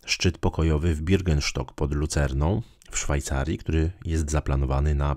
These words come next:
piętnasty i szesnasty czerwca bieżącego roku. Ten szczyt organizuje Ukraina wspólnie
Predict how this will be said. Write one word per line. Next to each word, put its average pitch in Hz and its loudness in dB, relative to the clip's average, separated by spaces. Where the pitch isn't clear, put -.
piętnasty 78 -2
i 80 -6
szesnasty - -2
czerwca 85 0
bieżącego 71 0
roku. 85 0
Ten 73 0
szczyt - -4
organizuje 71 0
Ukraina 69 -2
wspólnie 71 -2